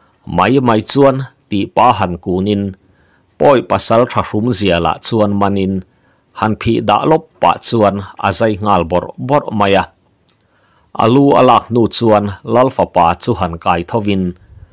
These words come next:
an hliam che em a tih lai chuan, in hnuai atanga silai puak thawm chu an hre zui ngal zata. Lal fapa chuan,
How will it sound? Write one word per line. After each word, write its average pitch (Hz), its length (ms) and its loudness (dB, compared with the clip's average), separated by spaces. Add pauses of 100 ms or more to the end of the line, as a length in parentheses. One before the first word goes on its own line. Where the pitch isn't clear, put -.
(320)
an - 140 0
hliam 104 320 4
che - 80 0 (120)
em 90 100 -2 (320)
a 117 120 -4
tih 90 200 -2
lai 98 160 2 (100)
chuan, 92 280 0 (720)
in - 240 0
hnuai 107 340 4
atanga 113 360 0 (260)
silai 104 340 2 (140)
puak 139 280 2
thawm 87 200 -2 (120)
chu 107 100 -2 (300)
an 175 140 -4
hre 117 200 -4
zui 98 180 -2 (160)
ngal 98 200 0 (140)
zata. 110 260 2 (1200)
Lal 143 200 4
fapa 92 260 0 (140)
chuan, 95 240 0